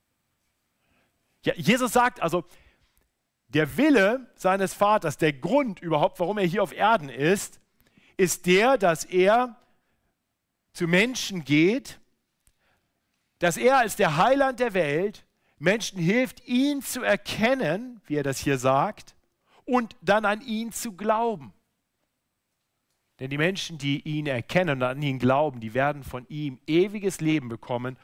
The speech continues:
so dass sie auferweckt werden zu einem Leben selbst nach dem Tod.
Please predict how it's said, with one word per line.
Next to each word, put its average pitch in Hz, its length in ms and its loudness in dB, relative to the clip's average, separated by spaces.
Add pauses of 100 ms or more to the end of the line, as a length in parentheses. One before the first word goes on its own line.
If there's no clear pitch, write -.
(260)
so 175 320 2
dass 185 280 2
sie 160 220 -4 (220)
auferweckt 190 800 0
werden 175 440 -2 (300)
zu - 140 -10
einem 156 240 -2
Leben 175 360 0
selbst 170 460 0
nach 147 260 -2
dem 131 280 -12
Tod. - 440 -20